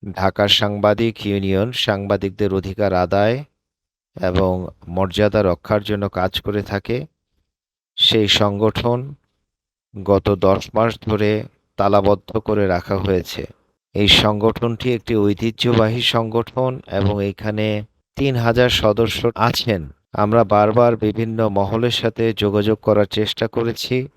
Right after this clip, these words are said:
এটি যেন খুলে দেওয়া হয় এবং সাংবাদিকরা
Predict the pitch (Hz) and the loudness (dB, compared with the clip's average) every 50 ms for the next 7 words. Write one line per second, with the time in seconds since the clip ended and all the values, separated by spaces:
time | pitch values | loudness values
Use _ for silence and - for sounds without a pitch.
0 | - - - 104 104 - 110 110 104 110 107 101 101 104 101 98 101 98 92 - | -16 -6 -2 -2 0 2 2 2 4 4 4 4 4 4 4 2 2 0 -2 -6
1 | _ - - - 131 135 139 131 113 110 101 95 92 87 82 82 82 78 69 - | _ -6 0 2 4 4 4 6 6 6 6 6 4 2 0 -2 -4 -4 -4 -6
2 | - _ - - 95 104 101 98 104 107 107 101 - - 110 104 107 107 110 110 | -10 _ -10 -6 -4 -2 0 0 0 0 0 -2 -2 -2 -2 -4 -2 0 0 0
3 | 107 113 113 - - 117 117 117 117 117 | 2 0 -4 -4 -2 0 2 2 2 0